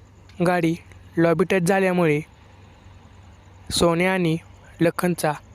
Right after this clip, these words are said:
गटामध्ये पराभव झाला. पण मंडळी,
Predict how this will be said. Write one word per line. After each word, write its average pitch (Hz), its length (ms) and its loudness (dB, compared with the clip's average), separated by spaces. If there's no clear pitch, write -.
गटामध्ये 170 480 0
पराभव 165 420 0
झाला. 156 280 -2
पण 214 100 0
मंडळी, 226 420 2